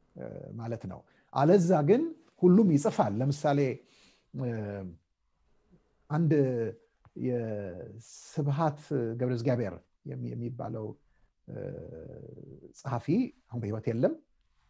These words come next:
እ፣ ሴኩላር ጸሐፊ ነው። መቼስ፣ እ፣ ሴኩላር ጸሐፊ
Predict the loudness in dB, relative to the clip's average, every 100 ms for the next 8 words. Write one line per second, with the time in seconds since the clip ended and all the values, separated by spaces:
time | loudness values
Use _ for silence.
0 | -14 -10 -10 -10 -12 -14 -16 -18 -20 -6
1 | -4 4 8 8 6 2 -2 -2 -4 -6
2 | -6 -6 -8 -16 _ _ _ -14 -10 -10
3 | -10 -12 -16 -6 -2 -2 -4 -8 _ -2
4 | -2 0 2